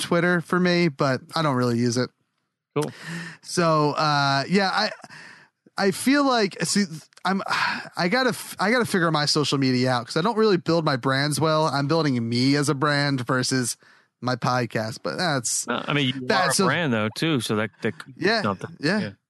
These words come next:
Speaker 1: Yeah, and, and I, I feel like at some point I need to change it from at H H W S T to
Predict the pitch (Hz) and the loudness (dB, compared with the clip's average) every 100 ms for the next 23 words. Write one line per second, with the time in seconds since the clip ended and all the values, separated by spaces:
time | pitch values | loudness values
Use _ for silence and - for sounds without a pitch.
0 | _ _ _ 160 185 175 165 175 196 202 | _ _ _ 0 0 0 -2 0 0 0
1 | 208 196 208 - 254 214 202 - 196 175 | 0 0 0 2 2 2 0 0 0 0
2 | 185 165 160 156 143 - 151 139 156 135 | 0 2 2 2 2 2 0 0 -2 -2
3 | - 143 139 151 143 147 135 - 139 135 | 0 0 0 0 2 2 2 2 2 2
4 | 131 - - 131 127 131 - 131 120 113 | 2 -2 0 2 2 2 0 0 0 -2